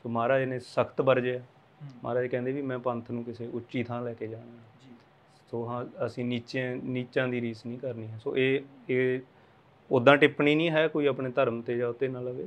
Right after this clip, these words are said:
Speaker 1: ਮੈਂ ਕਹਿ ਰਿਹਾ ਵੀ ਰਾਹ ਤਾਂ ਬਹੁਤ ਹੋਣਗੇ, ਕੋਈ ਕਿਹੜਾ ਚੁਣ ਰਿਹਾ, ਉਹਨਾਂ ਨੂੰ ਮੁਬਾਰਕ ਹੈ, ਉਹਨਾਂ 'ਚ ਪ੍ਰਵਾਨਗੀ ਹੋ ਸਕਦੀ ਹੈ। ਹਿੰਦੂ ਧਰਮ ਦੇ ਵਿੱਚ ਇਹ ਲਗਾਤਾਰ ਚੱਲ ਰਿਹਾ, ਉਹਨਾਂ 'ਚ ਪ੍ਰਵਾਨਗੀ ਹੈ। ਉਹ ਤਾਂ ਸਟੇਜਾਂ 'ਤੇ ਖੜ ਖੜ ਨਕਲਾਂ ਲਾ ਲੈਂਦੇ ਹਨ
Speaker 2: ਹੂੰ।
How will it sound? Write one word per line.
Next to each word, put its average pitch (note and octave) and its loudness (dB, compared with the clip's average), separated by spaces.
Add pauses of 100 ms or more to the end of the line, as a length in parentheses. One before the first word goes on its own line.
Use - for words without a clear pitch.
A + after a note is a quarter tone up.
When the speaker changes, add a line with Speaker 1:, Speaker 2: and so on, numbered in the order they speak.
(160)
Speaker 1:
ਮੈਂ C3+ -10
ਕਹਿ D3 -2
ਰਿਹਾ F3 0
ਵੀ G#3+ -4 (260)
ਰਾਹ D3+ 10
ਤਾਂ G#3 6
ਬਹੁਤ F3+ 4
ਹੋਣਗੇ, F#3+ 0 (480)
ਕੋਈ F3+ 8
ਕਿਹੜਾ G3 10
ਚੁਣ G#3+ 6
ਰਿਹਾ, F3+ 8
ਉਹਨਾਂ G3 4
ਨੂੰ G3+ 0
ਮੁਬਾਰਕ D#3+ 10
ਹੈ, A#2+ 2
ਉਹਨਾਂ D#3 2
'ਚ E3 -6 (100)
ਪ੍ਰਵਾਨਗੀ D3+ 8
ਹੋ D#3 8
ਸਕਦੀ C#3 4
ਹੈ। A#2 0
ਹਿੰਦੂ C3 0
ਧਰਮ D3 4
ਦੇ D3 6
ਵਿੱਚ C#3 4 (480)
ਇਹ C#3+ 6
ਲਗਾਤਾਰ D#3+ 12
ਚੱਲ D3+ 8
ਰਿਹਾ, C#3+ 6
ਉਹਨਾਂ D3 4
'ਚ D#3+ -2
ਪ੍ਰਵਾਨਗੀ E3+ 6
ਹੈ। D#3+ -6 (160)
ਉਹ D3 4
ਤਾਂ D3+ 4
ਸਟੇਜਾਂ D3+ 8
'ਤੇ E3 6
ਖੜ D#3 6
ਖੜ D#3 4
ਨਕਲਾਂ C#3+ 2
ਲਾ C3+ 6
ਲੈਂਦੇ C#3+ 2
ਹਨ C#3 -8
Speaker 2:
ਹੂੰ। F#3+ -14